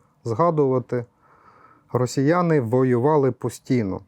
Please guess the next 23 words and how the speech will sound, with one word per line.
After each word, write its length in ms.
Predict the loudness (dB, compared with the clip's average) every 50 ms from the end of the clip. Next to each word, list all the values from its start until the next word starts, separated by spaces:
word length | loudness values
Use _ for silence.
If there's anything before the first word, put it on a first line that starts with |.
| _ _ -6
Зрозуміло, 500 | -4 -2 0 0 2 2 2 2 2 0
що 160 | -2 -2 -4
будь-яка 480 | -2 -2 0 0 0 0 0 0 0 2
війна, 420 | 2 2 2 2 2 2 2 2
будь-який 460 | 0 0 0 0 0 0 0 0 0
військовий 420 | 0 0 -2 -2 -2 0 0 0 0
конфлікт, 380 | -2 -4 -4 -2 -2 -2 -2 0
будь-яка 380 | 0 0 0 0 0 0 0
військова 340 | 0 -2 -2 -2 -2 0 0
операція, 500 | 0 0 0 0 2 0 0 -2 -4 -4
в 20 | -4
яких 440 | -4 -4 -4 -4 -4 -6 -10 -14 -8
брали 300 | -4 0 0 2 2 2
участь, 500 | 0 -2 -2 -4 -8 -16 -20 -20 _ -10 -8
е, 260 | -6 -4 -4 -4 -2
російські 420 | -4 -4 -4 -6 -8 -6 -4 -6
Збройні 380 | -4 -2 0 0 2 0 0 -2
Сили, 320 | -2 0 0 2 2 2
вона 200 | 2 2 2 0
за 120 | 0 0 0
масштабами, 640 | -2 -2 -4 -2 -2 -2 -2 -2 -4 -4 -4 -4
за 100 | -2 -4
характером 580 | -4 -2 -2 0 0 -2 -2 -6 -10 -10 -10 -12